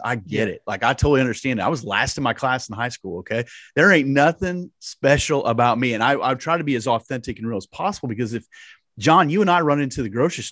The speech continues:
Speaker 1: each other at the grocery store, you'd be like, "Yeah, he's the same guy." I've had
Speaker 2: Right.
Speaker 1: guys come to our church going, "I wanna visit that church." And you see on Sunday, you're like,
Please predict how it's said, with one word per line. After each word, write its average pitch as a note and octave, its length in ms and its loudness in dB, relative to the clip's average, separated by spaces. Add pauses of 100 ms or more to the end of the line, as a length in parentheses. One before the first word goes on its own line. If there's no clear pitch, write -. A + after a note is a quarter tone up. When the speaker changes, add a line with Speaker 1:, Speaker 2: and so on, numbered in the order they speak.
Speaker 1:
each C3 180 -2
other C3+ 80 6
at A#2+ 40 2
the A2 80 -2
grocery C#3 320 2
store, A2 200 -2
you'd A2+ 100 -2
be C3 60 0
like, A2 180 0
"Yeah, F3+ 100 0
he's G#3+ 160 2
the F3+ 60 -4
same F3 220 -2
guy." F#3 280 -2 (340)
I've C#3+ 120 0
had F3 140 8
Speaker 2:
Right. A#2+ 60 2
Speaker 1:
guys C#3 220 4
come D#3+ 140 0
to C#3+ 60 6
our A#2+ 120 6
church D#3 360 0
going, A#2+ 140 0
"I G#2 80 0
wanna B2+ 200 0
visit A2+ 300 -2
that G#2 140 -4
church." C3 300 -4
And B2 120 -2
you A#2 60 0
see C3 220 -4
on B2 140 0
Sunday, D3+ 300 0
you're A#2+ 100 4
like, F#2+ 140 -2